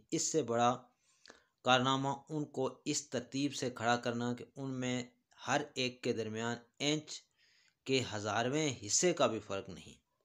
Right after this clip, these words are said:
इतनी बड़ी चट्टानों को इस कारीगरी से लगाना कि ज़रा भी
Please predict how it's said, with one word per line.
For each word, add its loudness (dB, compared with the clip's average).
इतनी 2
बड़ी 4
चट्टानों 0
को -4
इस -2
कारीगरी 0
से -4
लगाना -2
कि -4
ज़रा 4
भी -2